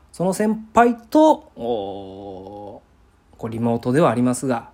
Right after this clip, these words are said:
逆にリモートだからこそ、お、お願いできたところもあったり、実際やりましょうって言ってね、えー、やってたら、またこう、ちょっと、おー、ちょっと腰が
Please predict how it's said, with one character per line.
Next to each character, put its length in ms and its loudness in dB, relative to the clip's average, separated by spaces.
逆 200 4
に 100 6
リ 100 4
モ 180 6
ー 20 -8
ト 120 -2
だ 100 2
か 120 0
ら 100 4
こ 100 -4
そ、 220 4
お、 380 -2
お 60 2
願 240 4
い 40 4
で 100 2
き 80 -12
た 80 0
と 100 -6
こ 80 2
ろ 80 0
も 100 -6
あ 40 -8
っ 40 -14
た 100 -8
り、 120 -10
実 80 -2
際 160 6
や 80 8
り 80 4
ま 140 4
し 60 0
ょ 100 6
う 20 6
っ 40 6
て 120 -4
言 80 -2
っ 40 -18
て 100 -10
ね、 300 -4
え 500 -6
ー、 20 -4
や 120 -2
っ 60 -20
て 120 -6
た 100 -4
ら、 200 -10
ま 120 -2
た 80 -8
こ 300 -4
う、 20 -10
ち 80 -8
ょ 20 0
っ 40 -4
と、 240 -10
お 920 -6
ー、 40 -16
ち 100 -14
ょ 0 -
っ 20 -14
と 80 -16
腰 240 2
が 800 4